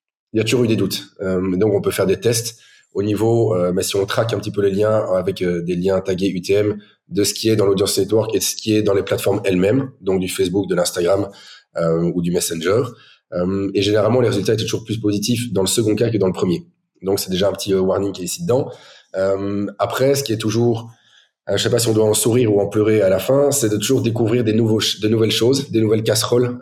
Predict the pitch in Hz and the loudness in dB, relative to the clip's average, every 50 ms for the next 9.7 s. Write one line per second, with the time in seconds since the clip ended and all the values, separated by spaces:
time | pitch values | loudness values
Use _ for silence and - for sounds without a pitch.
0 | 98 - - - 101 98 - - - 107 90 82 - - - 98 85 101 107 107 | -8 -8 -6 -4 -4 -4 -2 -2 -2 -4 -4 -4 -6 -6 -4 -2 -2 -2 -2 -2
1 | 104 - - - 92 90 90 87 87 90 90 107 113 131 139 - - - - - | -4 -4 -4 -4 -4 -6 -8 -8 -6 -2 0 2 2 2 2 -2 -6 -14 -20 -20
2 | _ _ - 92 92 90 90 90 98 98 95 - 120 107 101 104 104 - - - | _ _ -10 -6 -2 -2 0 0 0 0 0 0 0 0 0 0 0 0 0 0
3 | 104 104 104 104 101 - 110 110 110 110 - - 98 95 95 90 - - 131 131 | 0 2 2 2 2 2 2 2 2 0 0 -2 -2 0 -2 -2 0 -2 -2 -2
4 | 127 - - _ _ _ _ _ - - 98 98 98 98 98 101 101 101 101 101 | -4 -6 -14 _ _ _ _ _ -8 -4 -2 -2 -2 -2 -2 -4 -4 -2 -2 -2
5 | 98 - - - - - 110 104 104 101 - - - 113 117 117 110 98 98 90 | -4 -4 -6 -6 -6 -8 -6 -6 -6 -6 -4 0 2 2 4 4 4 2 2 0
6 | 104 101 - - - 101 107 110 107 95 92 90 87 90 87 82 82 80 80 78 | -2 -4 -4 -6 -2 0 0 0 2 0 0 0 0 0 -2 -2 -2 -4 -8 -10
7 | - - - - - - - - _ _ _ _ _ _ _ - - 87 82 87 | -14 -20 -20 -20 -20 -20 -20 -20 _ _ _ _ _ _ _ -8 -4 -2 -2 0
8 | 85 90 90 87 - - 98 85 85 85 82 85 - 92 - - 113 - 95 92 | 0 0 0 0 0 -2 0 0 0 0 -2 -2 -2 -2 -2 -2 -2 -2 0 2
9 | 92 90 92 107 107 104 104 92 85 101 104 104 101 - | 2 2 4 2 2 2 0 0 0 2 2 2 2 0